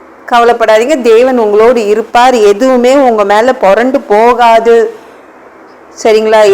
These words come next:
எதுலயுமே நீங்க மூழ்கி போக மாட்டீங்க, எதுலயும் நீங்க கருகி போக மாட்டீங்க. ஏன்னா தேவன் உங்களோடு கூட இருப்பாரு.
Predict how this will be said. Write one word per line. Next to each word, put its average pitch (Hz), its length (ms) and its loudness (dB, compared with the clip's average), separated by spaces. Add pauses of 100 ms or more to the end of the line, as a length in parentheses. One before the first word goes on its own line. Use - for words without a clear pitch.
எதுலயுமே 254 580 -2
நீங்க 247 200 -2
மூழ்கி 254 400 -2
போக 254 380 0
மாட்டீங்க, 220 680 0 (1200)
எதுலயும் 277 420 0
நீங்க 269 240 0
கருகி 240 440 -2
போக 269 380 0
மாட்டீங்க. 277 600 0
ஏன்னா 294 300 0
தேவன் 277 420 2
உங்களோடு 240 540 0
கூட 269 380 0
இருப்பாரு. 220 840 0